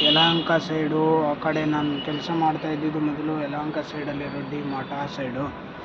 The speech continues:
ಆ, ಆ ಕಡೆ ಎಲ್ಲ ಸ್ವಲ್ಪ ಸುತ್ತಾಡಿದ್ದೀನಿ. ವಿದ್ಯಾರಣ್ಯಪುರ, ಯಲಹಂಕ ಎರಡು ಮೂರು ಏರಿಯಾನ ಸುತ್ತಾಡಿ ಸಾಕಾಗಿ ಹನ್ನೆರಡು ಗಂಟೆಗೆ ನಾನು ಬಂದಿದ್ದು. ಆ, ಕೆಲಸಕ್ಕೆ ಹೋಗ್ಬೇಕು ಅಂತ ಹೇಳ್ಬಿಟ್ಟು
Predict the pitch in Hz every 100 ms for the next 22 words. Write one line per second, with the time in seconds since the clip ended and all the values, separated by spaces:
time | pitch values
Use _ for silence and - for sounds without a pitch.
0 | - - - 139 135 135 135 147 - 147
1 | 143 147 143 143 - 147 147 - 180 170
2 | 151 135 135 143 139 131 151 143 135 135
3 | 135 131 131 131 131 131 131 131 131 135
4 | 139 151 147 147 147 143 151 151 147 151
5 | 147 139 135 131 - - - - - -
6 | 165 160 160 156 - 147 - - 196 196
7 | 247 330 - - - 302 190 202 190 -
8 | 175 175 175 220 151 151 175 185 170 156
9 | 151 185 180 151 139 127 131 139 127 -
10 | - - - - - - 247 247 302 330
11 | 339 - - 170 277 135 - 151 143 -
12 | 147 - 156 139 139 139 139 139 131 127
13 | 131 127 - - 139 131